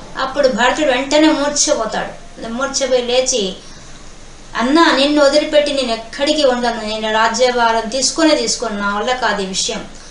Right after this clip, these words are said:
మీరు ఇంకా ఆ లవుణ్ణి, కుశుణ్ణి రాజ్య పట్టాభిషేకం చేయండి తప్ప నేను మాత్రం ఇది స్వీకరించనని" చెప్పి చెప్తాడు. చెప్పిన తర్వాత ఇంకా ఆయన ప్రకా-, ఆయన మాట ప్రకారమే రాముడు వచ్చి ఆ,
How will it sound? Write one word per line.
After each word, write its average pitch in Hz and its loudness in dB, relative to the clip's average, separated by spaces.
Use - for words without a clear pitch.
మీరు 254 4
ఇంకా 269 2
ఆ 214 2
లవుణ్ణి, 285 4
కుశుణ్ణి 269 2
రాజ్య 226 2
పట్టాభిషేకం 233 -2
చేయండి 214 -4
తప్ప - -4
నేను 320 4
మాత్రం 262 0
ఇది 226 -6
స్వీకరించనని" 233 -2
చెప్పి 190 -6
చెప్తాడు. - -12
చెప్పిన 262 0
తర్వాత 247 0
ఇంకా 254 -2
ఆయన 233 0
ప్రకా-, 226 0
ఆయన 233 0
మాట 240 -2
ప్రకారమే 208 -2
రాముడు 262 4
వచ్చి 240 0
ఆ, 220 0